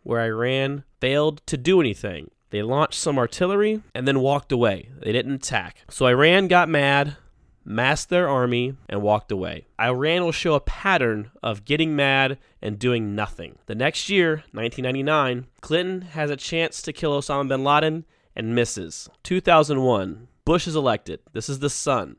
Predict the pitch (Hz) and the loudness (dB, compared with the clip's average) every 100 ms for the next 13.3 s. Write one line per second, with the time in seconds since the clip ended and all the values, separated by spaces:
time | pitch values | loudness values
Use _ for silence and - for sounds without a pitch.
0 | _ - 107 127 123 151 147 143 151 147 | _ -6 -4 -4 -2 2 4 4 2 -2
1 | 156 160 165 - - - 160 190 175 143 | 0 -2 -6 -14 -14 0 2 4 0 -2
2 | - 139 135 135 - - _ - 123 107 | 0 2 2 0 -6 -16 _ -10 -6 -6
3 | - - 147 160 - - _ - - 135 | -8 -4 2 2 0 -12 _ -6 -4 -2
4 | 143 143 - 139 131 113 131 123 110 101 | 0 0 0 -6 -6 -2 2 4 2 -4
5 | - - _ - 113 110 131 131 120 104 | -12 -14 _ -8 -6 -4 -2 -2 -2 -6
6 | 76 - _ _ _ _ 113 120 127 113 | -8 -14 _ _ _ _ -6 0 2 0
7 | - - 123 - 185 - 175 - 180 151 | -2 -2 -2 -2 -6 -6 -10 -4 -2 -2
8 | 147 143 - 123 117 127 120 117 110 104 | -2 -4 -6 -12 -8 -4 -2 -2 -4 -4
9 | 131 143 139 135 131 - 156 160 147 123 | -4 -2 -2 -2 -4 -4 0 2 2 2
10 | 123 120 120 120 _ _ _ _ - 113 | 0 0 -2 -8 _ _ _ _ -6 0
11 | 123 120 104 80 - - _ _ 104 101 | 0 2 -2 -2 -12 -16 _ _ -8 -6
12 | 104 120 156 180 - 175 170 175 170 135 | -4 0 2 2 2 2 4 4 2 -6
13 | 101 90 87 | -4 -6 -8